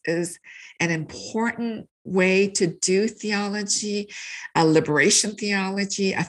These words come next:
feminist theology, because our voices have been so marginalized,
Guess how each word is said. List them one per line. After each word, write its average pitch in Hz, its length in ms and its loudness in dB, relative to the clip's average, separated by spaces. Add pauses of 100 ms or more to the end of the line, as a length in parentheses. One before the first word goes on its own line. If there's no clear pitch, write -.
feminist 202 480 -2
theology, 196 800 -2 (260)
because 202 440 0
our 170 280 2
voices 220 680 2
have 185 140 -8
been 180 180 -2
so 226 440 -2
marginalized, 180 960 -2